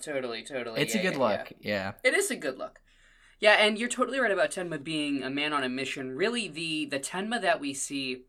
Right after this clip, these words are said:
Speaker 1: in this reading, um, is the Tenma that we can get more familiar with, because this is, this is really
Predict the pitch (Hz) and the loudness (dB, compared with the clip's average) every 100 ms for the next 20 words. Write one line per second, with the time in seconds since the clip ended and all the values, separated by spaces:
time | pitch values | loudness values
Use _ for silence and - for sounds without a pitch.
0 | _ _ _ _ - 165 151 175 190 147 | _ _ _ _ -4 -4 0 0 -2 -6
1 | 135 170 131 117 113 _ _ _ _ - | -8 -6 -4 -4 -6 _ _ _ _ 0
2 | 135 127 120 113 - _ _ _ _ _ | 4 4 0 -8 -16 _ _ _ _ _
3 | _ _ _ _ - - 180 180 202 208 | _ _ _ _ -20 -2 0 0 -2 -2
4 | 202 196 180 170 180 208 208 185 170 175 | -2 0 0 -2 -10 -6 -2 2 2 0
5 | 170 165 151 151 254 180 120 95 160 - | -6 -6 -6 -4 -4 -4 -6 -8 -12 -10
6 | - 160 165 139 - 214 247 240 196 190 | -12 -2 -2 -2 0 2 2 0 -2 -4
7 | - - - 440 - 262 254 240 190 151 | -10 -20 -4 0 2 0 0 2 2 2
8 | 127 | 0